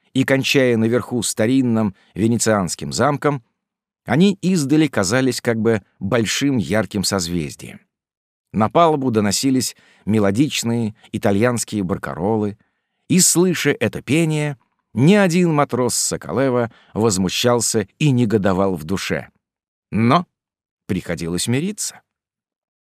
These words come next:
Кариста, не останавливаясь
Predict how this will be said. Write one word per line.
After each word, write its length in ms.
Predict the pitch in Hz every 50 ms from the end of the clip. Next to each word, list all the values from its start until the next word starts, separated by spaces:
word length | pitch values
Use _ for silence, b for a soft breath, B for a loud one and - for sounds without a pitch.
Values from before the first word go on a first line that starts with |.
| _ _ _ -
Кариста, 640 | - 107 120 143 190 180 - - - 92 71 - b b b b b b b
не 140 | 95 117
останавливаясь 880 | 135 127 - - 113 110 135 156 151 127 123 113 110 107 101 90 -